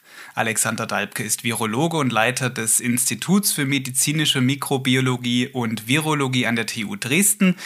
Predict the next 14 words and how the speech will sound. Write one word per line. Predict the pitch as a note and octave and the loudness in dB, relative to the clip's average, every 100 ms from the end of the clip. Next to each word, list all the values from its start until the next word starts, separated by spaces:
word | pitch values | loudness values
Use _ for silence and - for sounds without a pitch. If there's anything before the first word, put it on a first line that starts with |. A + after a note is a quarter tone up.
| - - - - _ | -12 -12 -16 -20 _
Herr | - B2 | -2 2
Dalbke, | A#2 A#2 - G#2+ G2+ | 2 0 -2 -6 -2
wir | B2 | 0
haben | A#2+ D3+ F3 E3+ - - | 2 2 2 -2 -2 0
als | C3 D3+ D#3 - - - _ _ - | 2 2 2 0 -2 -6 _ _ -2
Oberbegriff | D#3+ G#3 G3 F#3 - F3+ | 2 2 2 0 -2 -2
für | - D#3 | -2 0
unser | D3+ D3 C#3+ | -2 -2 -2
Gespräch | C3+ - - C3 C3 | -2 -2 0 0 0
heute | B2 C3 D#3 | 0 0 0
das | C#3 C3 | -2 -2
Thema | - A#2+ A#2 G#2+ | -2 0 0 -2
Totimpfstoffe | - - B2+ F#3 - - D#3+ F3 - - E3 D#3+ F3+ | -8 -2 0 0 -2 -2 0 0 0 0 -2 0 -2
gewählt, | F3 D3 C#3 E3+ B3 B3+ - | -2 -2 0 0 0 -2 -6